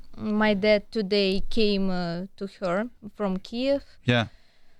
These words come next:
Speaker 1: Uh, she's, uh, very worried because her mother, my grandmother, is now in Kyiv. So for me, it's very difficult to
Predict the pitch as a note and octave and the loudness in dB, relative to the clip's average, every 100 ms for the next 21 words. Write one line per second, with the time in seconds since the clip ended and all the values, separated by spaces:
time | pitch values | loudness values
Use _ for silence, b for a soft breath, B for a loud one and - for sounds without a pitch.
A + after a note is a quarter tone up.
0 | b - B3+ B3 A#3+ A#3 A3 - C#4+ C#4 | b 0 2 4 4 4 0 -2 0 2
1 | B3 A3+ - - - A#3+ A3 G#3+ B3 C4 | 0 -4 -12 -20 -10 -4 -2 0 2 4
2 | A#3+ A#3 B3 B3 B3+ G#3 G3+ G#3+ G#3 - | 4 2 2 2 0 -4 -6 -6 -8 -8
3 | B3 A3+ A3+ A#3 A#3 B3 B3 A#3+ A3 G#3 | -6 -2 -2 -2 -2 -2 0 0 -2 -2
4 | G#3 G3+ G3 F#3+ G#3 G#3+ - A3+ A3+ A3+ | -2 -2 -4 -4 -4 -4 -4 -4 -2 0
5 | A3 G#3+ G3+ G3+ G3 G3+ G3+ G3 G3 G3 | 0 0 -2 -8 -6 -4 -2 -2 -2 -6
6 | A#3+ A#3+ A#3+ A#3 A#3 - - - G3 F#3+ | -8 -4 -2 -4 -8 -16 -14 -8 -4 -2
7 | F#3 F#3+ _ _ _ _ A3+ G#3+ A3+ G#3 | -4 -6 _ _ _ _ -2 0 2 0
8 | G3 - G#3+ G#3+ F#3+ G#3 G#3 G3 F#3+ F#3 | -2 -4 -2 -2 -2 -6 -6 -6 -4 -4
9 | - - G3 F#3 F3+ F#3 | -8 -14 -8 -4 -4 -6